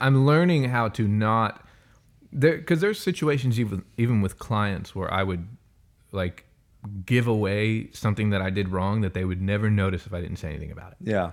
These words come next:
Speaker 1: You know what I mean? And, like, I've learned how to just go, "Just hand it to 'em." And they're just like, "This is awesome." But if I would have said, "Hey, sorry about this looking a little funny in there. Um, I can take that out or whatever
Speaker 2: Then
Speaker 1: if
Speaker 2: they
Speaker 1: you
Speaker 2: start
Speaker 1: want."
Speaker 2: to see it.
Speaker 1: Mm-hmm.
Speaker 2: You don't want them to see it.
Speaker 1: Exactly.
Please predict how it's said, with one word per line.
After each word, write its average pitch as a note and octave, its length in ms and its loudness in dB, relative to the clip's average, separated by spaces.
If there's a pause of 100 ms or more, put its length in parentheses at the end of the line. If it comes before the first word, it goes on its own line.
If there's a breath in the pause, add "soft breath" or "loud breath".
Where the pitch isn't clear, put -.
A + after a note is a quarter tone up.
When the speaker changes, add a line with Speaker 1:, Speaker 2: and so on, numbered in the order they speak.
Speaker 1:
You A2+ 140 0
know A#2 80 4
what A#2 80 2
I A2 80 2
mean? A2+ 260 2
And, G2 160 -2
like, F2+ 220 -6 (340 loud breath)
I've G#2+ 160 0
learned A2 440 2
how G2 120 0
to G2 80 0
just F#2 220 -6
go, F#2 260 -6 (240)
"Just - 140 -16
hand B2 200 2
it - 100 -4
to F2 100 -4
'em." F#2 120 -10 (300 soft breath)
And A2+ 160 2
they're A#2 160 2
just G#2+ 200 -4
like, F2+ 160 -4 (260 soft breath)
"This D4 180 0
is A3+ 80 2
awesome." E3+ 480 2 (340 soft breath)
But B2+ 220 2
if A#2+ 100 0
I C3+ 140 6
would C#3 140 4
have G#2+ 80 -4
said, G2 380 -2 (680 soft breath)
"Hey, B2 560 2
sorry D3 280 4
about A#2+ 240 0
this B2+ 260 2
looking A2 160 -2
a G#2+ 60 2
little G#2 160 0
funny G#2+ 320 0
in G2+ 100 2
there. F#2+ 460 0
Um, F#2 320 -2
I G#2 80 0
can G2+ 120 -2
take G#2+ 180 -2
that G#2 140 0
out G2+ 280 0
or F2+ 40 -2
whatever F#2+ 300 -2
Speaker 2:
Then G#2 120 0
Speaker 1:
if - 20 -4
Speaker 2:
they G2+ 60 -2
Speaker 1:
you G2 80 0
Speaker 2:
start F#2 160 0
Speaker 1:
want." F2+ 120 -6
Speaker 2:
to - 60 -18
see G#2 220 -10
it. F2 120 -10
Speaker 1:
Mm-hmm. A2 380 4 (220)
Speaker 2:
You G#2+ 100 -2
don't A2+ 240 -6
want C#3 200 -6
them B2 140 -6
to G2 80 -6
see G#2+ 240 -2
it. F#2 100 -4
Speaker 1:
Exactly. G#2 640 -2